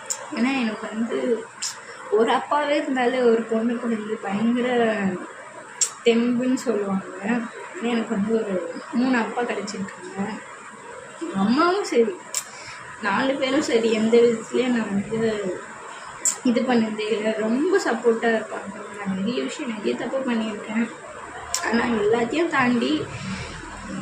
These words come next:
நாலு பேரும் என்னோட பில்லரா வந்து நிப்பாங்க எல்லா இடத்துலயும்.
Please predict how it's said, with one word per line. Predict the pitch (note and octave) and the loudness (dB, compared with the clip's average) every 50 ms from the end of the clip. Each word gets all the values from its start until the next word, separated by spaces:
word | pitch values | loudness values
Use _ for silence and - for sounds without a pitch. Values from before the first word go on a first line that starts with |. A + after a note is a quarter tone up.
| - - - - - | -10 -10 -10 -4 0
நாலு | A#3 A3+ A#3+ B3 A#3+ A#3 | 2 4 4 4 4 4
பேரும் | B3+ B3 A#3 C4+ D4+ | 6 6 6 6 4
என்னோட | C4+ B3+ A#3+ A3 A3 G#3+ | 2 2 2 2 0 -2
பில்லரா | - C4 A#3+ B3 B3+ B3+ B3 B3+ B3+ | -2 -2 -2 0 0 2 2 4 4
வந்து | B3+ A#3+ A3 G#3+ A3 | 4 2 2 0 -2
நிப்பாங்க | G#3 G#3 G3+ G3+ - - A3 G#3+ G#3 G3+ G3 | -2 -4 -6 -6 -6 -6 -4 -4 -4 -4 -4
எல்லா | F#3+ F#3+ G3 - | -4 -4 -4 -6
இடத்துலயும். | - - G3+ G3 - G#3+ G#3 G#3 G#3+ G#3+ G#3+ G#3+ | -6 -6 -6 -4 -4 -4 -2 -2 -2 -2 -2 -2